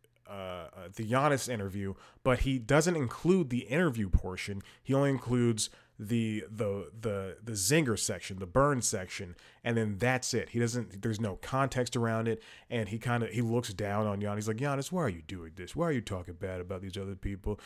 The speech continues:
You should look at their numbers," and, and things of that nature. Uh, but Hassan, Hassan used that to his, to his, uh, uh, uh, benefit when he, when he takes to something that I, I wish The Daily Show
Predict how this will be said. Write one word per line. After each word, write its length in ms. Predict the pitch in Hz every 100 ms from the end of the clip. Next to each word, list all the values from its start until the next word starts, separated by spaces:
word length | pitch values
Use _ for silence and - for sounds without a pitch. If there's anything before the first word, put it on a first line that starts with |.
| - -
You 80 | 202
should 160 | 131
look 220 | 107 110
at 100 | 117
their 120 | 131 147
numbers," 420 | 170 147 98 90
and, 240 | 98 95
and 180 | 92 92
things 180 | 110 95
of 60 |
that 140 | 98 98
nature. 400 | 120 120 107 98 - - -
Uh, 340 | 120 117 110 - 120
but 160 | 123 98
Hassan, 380 | 123 113 143 -
Hassan 400 | 131 190 113 104
used 240 | 110 101
that 240 | 113 95
to 160 | - 113
his, 580 | 92 117 120 110 98 - - - _ -
to 140 | -
his, 480 | 117 120 127 120 104
uh, 40 | -
uh, 1400 | 104 101 95 92 82 98 95 85 71 87 76 60 - 104
uh, 220 | 92 85 90
benefit 500 | 143 170 - 101 90 - - - -
when 200 | 117 113
he, 400 | 104 143 139 117
when 240 | 90 110
he 240 | 101 131 123
takes 400 | - 120 113 -
to 520 | 117 110 104 98 - _ _ _ -
something 380 | 135 123 127
that 140 | 113 110
I, 100 | 107 -
I 80 |
wish 320 | 104 107 110 113
The 80 |
Daily 260 | 107 110 107
Show 380 | 104 110 101